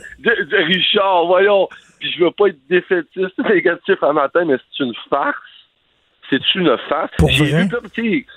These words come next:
Speaker 1: ben là, quand je savais qu'on allait se parler, évidemment, je suis allé lire les trucs parce que, tu sais, on a les nouvelles, puis on a beaucoup d'informations qui nous viennent, puis je vais juste aller voir les détails. J'en ai vu comme quelques-uns, puis je suis, ben non, je suis littéralement parti à rire, là.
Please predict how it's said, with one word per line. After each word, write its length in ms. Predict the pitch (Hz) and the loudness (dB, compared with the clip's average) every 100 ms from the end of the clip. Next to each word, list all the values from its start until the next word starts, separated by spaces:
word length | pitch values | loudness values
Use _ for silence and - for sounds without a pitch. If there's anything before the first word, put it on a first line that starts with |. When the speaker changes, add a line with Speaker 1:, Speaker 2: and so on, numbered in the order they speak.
| - - | -10 -4
Speaker 1:
ben 120 | 151 | -2
là, 80 | 220 | 0
quand 140 | 151 | 0
je 60 | 131 | -2
savais 160 | 151 202 | 0 0
qu'on 100 | 165 | 0
allait 160 | 127 | 0
se 60 | 170 | 0
parler, 240 | 135 139 | 0 0
évidemment, 260 | 175 127 170 | 0 -2 0
je 40 | - | 0
suis 80 | |
allé 160 | 117 143 | 0 2
lire 220 | 165 294 | 2 2
les 160 | 135 123 | 0 -2
trucs 200 | - 202 | -4 -2
parce 140 | 131 | -2
que, 80 | - | -2
tu 80 | - - - _ | -6 -10 -20 _
sais, 60 | 214 | 0
on 100 | 165 | 2
a 80 | |
les 100 | 127 | 2
nouvelles, 360 | 127 110 131 143 | 2 2 2 0
puis 100 | 107 | 0
on 60 | 110 | -2
a 60 | |
beaucoup 340 | 98 - 147 151 | -4 -4 -4 0
d'informations 580 | 135 120 113 95 - 139 | 0 0 -2 -2 -4 -8
qui 140 | 113 | -6
nous 120 | 104 | -6
viennent, 280 | 95 135 165 | 0 0 0
puis 180 | - 101 _ _ - | -6 -12 _ _ -4
je 160 | 95 | -2
vais 80 | 92 | -2
juste 160 | - 311 | -2 -2
aller 160 | 170 | -2
voir 140 | 117 160 | -2 0
les 120 | 120 | 0
détails. 640 | 110 110 110 123 135 110 _ _ - | 0 -2 -4 -4 -6 -8 _ _ -6
J'en 240 | - 113 | -4 -2
ai 80 | 131 | -4
vu 160 | 147 | -4
comme 260 | 202 131 123 | -4 -2 -2
quelques-uns, 500 | - 131 123 107 175 | -2 0 0 0 0
puis 40 | 156 | -2
je 40 | 95 | -2
suis, 140 | 87 | -2
ben 100 | 85 | -2
non, 140 | 107 92 | -2 -2
je 60 | |
suis 100 | 90 | -4
littéralement 420 | 90 - 98 104 104 | -4 -2 -2 -2 -4
parti 240 | 95 - | -6 -4
à 120 | 92 | -4
rire, 300 | 87 123 | -2 0
là. 60 | 120 | 0